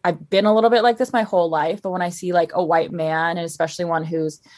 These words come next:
in a cap and, like, you know, plaid shirt and jeans, I'm like,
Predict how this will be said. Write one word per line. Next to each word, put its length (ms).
in 100
a 80
cap 640
and, 180
like, 360
you 100
know, 400
plaid 260
shirt 440
and 300
jeans, 400
I'm 160
like, 240